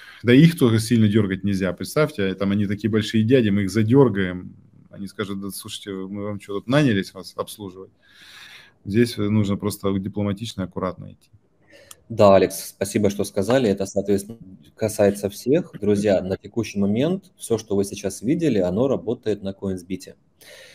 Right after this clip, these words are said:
Speaker 2: А все остальные биржи, так как они находятся не в столь тесных отношениях, как Coinsbit,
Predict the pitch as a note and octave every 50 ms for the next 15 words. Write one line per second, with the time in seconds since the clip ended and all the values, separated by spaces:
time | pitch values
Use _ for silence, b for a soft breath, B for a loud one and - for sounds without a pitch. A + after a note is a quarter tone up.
0 | B B B B B - F#2+ F#2+ F#2+ F#2+ F#2 F#2 F2+ F2 - - - B2 B2 A#2+
1 | A#2+ - A#2+ A2 A2 A2 G#2+ G#2 G2 F#2+ G#2 C#3 F3 F3 D#3 C3+ G#2+ F2+ F2 E2+
2 | - - G2+ G2+ G#2 G2 - G2+ G2+ G2 G2 G2 - G#2 G2+ F#3+ G3 - G2 G2+
3 | G2 - - - - - - G#2 G2+ G2+ - F#2 - - - - F#2+ F#2 - -
4 | F#2 F2+ F2 F2 - - F2+ - _ - F#2 F2 F2+ F2+ F2+ G#2+ C3+ D#3 D3+ -